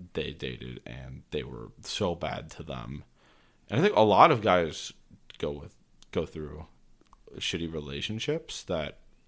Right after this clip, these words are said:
and they aren't vulnerable about it. I think that a lot of, I mean, I've been in one where, you know, you get blamed for everything,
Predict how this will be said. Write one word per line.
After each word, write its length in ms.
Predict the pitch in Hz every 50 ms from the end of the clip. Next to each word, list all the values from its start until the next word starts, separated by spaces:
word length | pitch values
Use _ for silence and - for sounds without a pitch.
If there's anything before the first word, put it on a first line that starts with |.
| -
and 120 | - 90 80
they 80 | 76
aren't 180 | 78 78 - - 78
vulnerable 480 | 73 67 69 73 82 92 98 113 120 123
about 240 | 120 123 123 135
it. 280 | 156 156 160 165 - - _ _ _ -
I 340 | - - 65 65 65 69 71 -
think 160 | - 78 76 -
that 100 | - 71
a 40 | 69
lot 240 | 76 76 76 76 76
of, 240 | 73 73 - - - - - - - - - - - - - - - - - - - - - - - - - -
I 80 | - 117
mean, 80 | 135 147
I've 200 | 139 127 131 135
been 140 | 131 127 117
in 120 | 113 107
one 300 | 107 104 104 101 110 107 101 - - - -
where, 560 | - 107 98 101 98 95 95 92 92 92 90 87 - -
you 220 | 85 95 98 95
know, 380 | 98 95 98 101 104 107 104 -
you 760 | 101 98 90 95 101 107 110 120 127 131 135 131 131 123 - - - - - - - - - - - - - - - - - - 113 101
get 200 | 107 127 131 123
blamed 260 | 117 117 113 113 110
for 160 | - - 110
everything, 560 | 104 98 90 90 82 - - 82 78 78 78